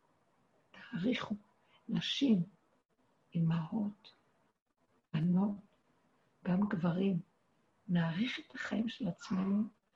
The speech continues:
ולא נצטער על הסובב כל כך. האם כל חי הזאת שרוצה להחליט את כל הנפשות, בסוף הורגת אותם וגם אוכלת אותם חיים. נשים רחמניות בישלו ילדיהם.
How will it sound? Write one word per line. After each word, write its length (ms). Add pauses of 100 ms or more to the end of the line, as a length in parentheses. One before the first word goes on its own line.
(240)
ולא 340
נצטער 540
על 100
הסובב 440 (100)
כל 200
כך. 300 (600)
האם 260
כל 220
חי 400
הזאת 260
שרוצה 480
להחליט 400
את 140
כל 160
הנפשות, 520 (360)
בסוף 360
הורגת 320
אותם 280
וגם 200
אוכלת 220
אותם 340
חיים. 500 (500)
נשים 420
רחמניות 500
בישלו 340
ילדיהם. 460